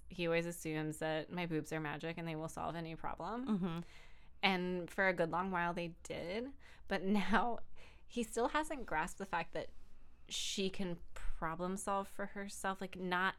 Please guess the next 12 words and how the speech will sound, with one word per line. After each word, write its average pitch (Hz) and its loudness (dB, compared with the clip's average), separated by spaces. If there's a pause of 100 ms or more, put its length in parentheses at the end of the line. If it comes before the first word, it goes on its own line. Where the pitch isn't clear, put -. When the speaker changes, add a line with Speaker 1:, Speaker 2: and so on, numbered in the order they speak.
(140)
Speaker 1:
everything 170 -2
is 170 -4
because 165 -4
she's 156 -6
hungry 185 -2
anymore. 214 4
Speaker 2:
Yeah. 160 4
Speaker 1:
She's 202 -2
old 165 0
enough 180 0
now 160 0
where 156 -2